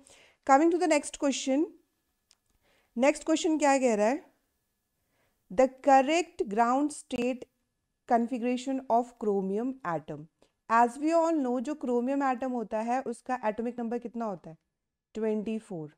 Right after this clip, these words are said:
और ये चीज़ मैं already बता चुकी हूँ कि ये एक्सेप्शनल केस है। कहने का मतलब है इसकी जो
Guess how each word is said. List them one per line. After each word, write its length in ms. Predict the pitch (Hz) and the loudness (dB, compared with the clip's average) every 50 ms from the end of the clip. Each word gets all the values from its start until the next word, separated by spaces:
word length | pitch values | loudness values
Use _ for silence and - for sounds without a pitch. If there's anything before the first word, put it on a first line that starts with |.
| _ _ _ _ _ _ _ _ _ _ _ _ - | _ _ _ _ _ _ _ _ _ _ _ _ 0
और 100 | 226 240 | 0 2
ये 80 | 247 | 0
चीज़ 200 | 226 269 285 269 | 0 -2 -4 -4
मैं 100 | 294 320 | -4 -4
already 400 | 294 - 226 233 240 247 240 294 247 | -4 0 0 0 2 0 -2 -4 -6
बता 260 | 277 220 262 240 233 233 | -6 -6 -4 -4 -4 -4
चुकी 320 | 233 240 240 240 - 220 | -6 -8 -12 -10 -8 -8
हूँ 280 | 226 226 220 233 254 262 | -8 -6 -6 -6 -6 -6
कि 140 | 254 - 269 | -6 -6 -6
ये 260 | 262 233 240 262 302 294 294 226 | -4 -4 -4 -4 -4 -4 -6 -8
एक्सेप्शनल 800 | 220 - - - - 247 226 - - - - 240 240 240 240 233 240 | -10 -10 -10 -10 -6 -6 -6 -6 -8 -10 -8 -4 -4 -2 -4 -4 -6
केस 300 | 226 196 170 170 165 - - | -6 -8 -8 -8 -10 -14 -20
है। 80 | 156 156 _ _ _ _ _ _ _ _ _ _ _ _ _ _ _ _ _ _ _ _ _ _ _ _ _ - | -20 -20 _ _ _ _ _ _ _ _ _ _ _ _ _ _ _ _ _ _ _ _ _ _ _ _ _ -6
कहने 340 | 240 233 240 240 254 285 302 | -4 -2 -2 -2 -2 -2 -2
का 180 | 294 330 320 320 | -2 0 0 0
मतलब 460 | 285 262 240 - 226 226 233 220 220 | 0 -2 -4 -6 -6 -6 -4 -4 -4
है 320 | 226 220 214 214 233 262 254 | -2 -2 0 0 2 0 0
इसकी 400 | - 240 226 - _ - 269 269 | -2 -4 -8 -8 _ -8 -8 -6
जो 180 | 240 294 302 | -4 -6 -6